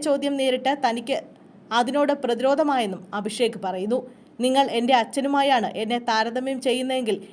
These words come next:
ഏറ്റവും മികച്ചതുമായാണ് നിങ്ങൾ എന്നെ താരതമ്യപ്പെടുത്തുന്നത്. ഏറ്റവും മികച്ചതുമായാണ് നിങ്ങൾ എന്നെ താരതമ്യപ്പെടുത്തുന്നതെങ്കിൽ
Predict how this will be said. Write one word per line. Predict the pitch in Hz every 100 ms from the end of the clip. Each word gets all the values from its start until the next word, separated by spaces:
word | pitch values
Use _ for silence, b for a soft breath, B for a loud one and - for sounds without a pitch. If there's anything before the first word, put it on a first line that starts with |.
| B
ഏറ്റവും | 220 240 247 302 294
മികച്ചതുമായാണ് | 240 240 247 285 294 285 262 185 -
നിങ്ങൾ | 226 247 247
എന്നെ | 220 226 220
താരതമ്യപ്പെടുത്തുന്നത്. | 214 233 247 233 170 - 190 208 240 B B B 247
ഏറ്റവും | 302 302 349 320
മികച്ചതുമായാണ് | 285 294 320 320 311 269 254 226
നിങ്ങൾ | 240 269
എന്നെ | 269 269 240
താരതമ്യപ്പെടുത്തുന്നതെങ്കിൽ | 226 233 269 269 220 214 269 269 240